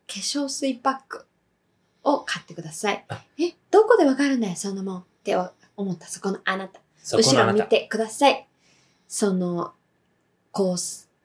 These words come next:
Speaker 1: 製品名といいますか、
Speaker 2: はいはいはい。
Speaker 1: に、何々パック、
Speaker 2: ありますよね。うん。
Speaker 1: 美容液とか、何々パック、化粧水、またはローション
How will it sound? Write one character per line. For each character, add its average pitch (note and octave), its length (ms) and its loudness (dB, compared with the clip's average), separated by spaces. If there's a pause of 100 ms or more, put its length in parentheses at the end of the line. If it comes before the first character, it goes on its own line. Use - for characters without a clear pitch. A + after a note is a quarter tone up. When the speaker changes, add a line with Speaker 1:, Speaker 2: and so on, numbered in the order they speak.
(160)
Speaker 1:
製 D4 280 6
品 D#4 320 2
名 F3+ 180 4
と - 120 -4
い D3+ 80 -4
い - 20 -6
ま D#3+ 100 -8
す - 100 -10
か、 - 200 -10 (100)
Speaker 2:
は - 120 0
い C#4 40 6
は D#4+ 60 6
い D4 60 2
は G#3 80 0
い。 - 20 -4
Speaker 1:
に、 G#3 60 -2
何 A3+ 160 4
々 A#3 80 2
パ - 20 0
ッ A3+ 80 0
ク、 B3 80 -2
Speaker 2:
あ B3 80 -2
り D#3 60 -2
ま D#3+ 60 -4
す F3 40 0
よ - 40 0
ね。 - 120 -18
う - 40 -20 (180)
ん。 - 20 -10
Speaker 1:
美 G#3+ 120 -2
容 A3 140 10
液 - 260 0 (460)
と F#3+ 80 -4
か、 G3 320 4
何 F#3+ 160 -4
々 F#3 200 -4
パ F3+ 100 -4
ッ - 40 -6
ク、 - 180 -20
化 - 100 -18
粧 B3 320 0
水、 A#3+ 260 0
ま A3+ 140 -2
た C#4 100 4
は F#3+ 120 4
ロ C#4+ 180 6
ー D4+ 40 2
シ - 160 0
ョ D3+ 100 -8
ン - 20 -20